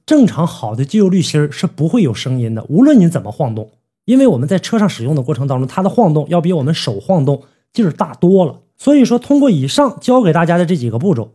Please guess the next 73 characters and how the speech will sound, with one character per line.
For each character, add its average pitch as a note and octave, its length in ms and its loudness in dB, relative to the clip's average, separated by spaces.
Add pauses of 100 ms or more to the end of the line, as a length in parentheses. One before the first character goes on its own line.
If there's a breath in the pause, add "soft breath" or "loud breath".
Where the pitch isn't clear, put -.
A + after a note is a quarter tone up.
(160)
就 C4+ 240 2
能 D3 280 0
够 - 360 0 (100)
简 C3+ 340 0
单 A3 200 2
的 G#3 100 2
判 - 420 -2
定 D#3+ 160 0
一 D3 80 -4
款 A#2 300 -10 (200)
机 - 160 -4
油 E3+ 140 4
滤 F3 120 2
芯 E3+ 180 0
儿 E3 80 4
的 C#3+ 280 -4
好 - 540 -6
与 A2+ 80 -12
坏。 C3 240 -2 (540)
另 A#3+ 140 2
外， A#3+ 200 2
我 C#3 100 -2
们 C#3 80 0
大 D#3 140 0
家 D3+ 140 0
现 D3+ 180 0
在 C#3+ 220 -2 (160 soft breath)
在 G#3 160 2
买 B2+ 160 0
一 D3 60 -2
些 E3 180 -4
品 B2+ 200 -6
牌 A2+ 140 -4
滤 F3 140 2
芯 C#3+ 160 -2
儿 C#3 40 0
的 C3 80 -4
过 B2 120 -4
程 A#2+ 120 -4
当 A#2 160 -2
中， A2+ 200 -4
你 A#2 100 -6
像 C#3 160 -4
曼 C#3+ 180 0
牌 A2 140 -8
儿 B2 180 -2
啊、 C3+ 140 -2
马 A2+ 220 -4
勒 E3+ 300 0
啊， A#2+ 140 -4 (160 loud breath)
就 F#3 100 -6
这 A#3+ 140 4
类 E3 180 2
的， G#2+ 120 -8 (480)
咱 G#3 100 0
们 B3 80 4
在 C#4 80 6
买 D#3 240 2
的 C#3+ 80 -4
过 G3+ 120 -2
程 F#3+ 120 0
当 F#3+ 200 2
中 F#3 120 0
呢， E3 80 0
上 G#3+ 160 -2
面 G#3 120 2
都 A3 100 0
有 D3+ 100 2
一 E3 40 0
层 D#3+ 160 -8
二 F#3+ 100 0
维 F#3+ 100 0
码， G3 200 -2